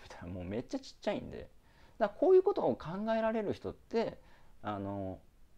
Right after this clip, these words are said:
あんまり悩みないと思いますよ。まあ悩みはもちろんあるんですけど、うーん、まあまあまあ、その、なんかその、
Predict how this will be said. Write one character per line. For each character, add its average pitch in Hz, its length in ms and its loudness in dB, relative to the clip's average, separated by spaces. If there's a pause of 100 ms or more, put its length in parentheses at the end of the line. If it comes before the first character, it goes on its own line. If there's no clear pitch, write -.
(300)
あ - 120 2
ん 392 340 0
ま 403 80 2
り 381 120 6
悩 262 260 4
み 175 120 2
な 117 120 2
い 107 80 -2
と 90 80 -8
思 82 120 -6
い 80 60 -10
ま - 100 -12
す - 100 -18
よ。 - 100 -18 (720)
ま 202 120 4
あ - 20 0
悩 285 240 4
み 349 60 0
は - 60 0
も 131 100 0
ち - 60 -2
ろ - 60 0
ん - 60 -6
あ 226 80 0
る 233 100 -2
ん 101 80 -2
で 60 100 -10
す - 80 -16
け - 60 -16
ど、 98 300 -8 (680)
う - 40 -8
ー 110 40 -6
ん、 208 1000 -6 (140)
ま 214 260 -2
あ 202 40 -2
ま 190 160 -2
あ - 60 -2
ま 120 220 0
あ、 - 40 -8
そ 101 160 -6
の、 85 240 -8 (500)
な 185 120 -6
ん 160 60 -10
か 87 180 -2
そ 95 100 -8
の、 87 240 -8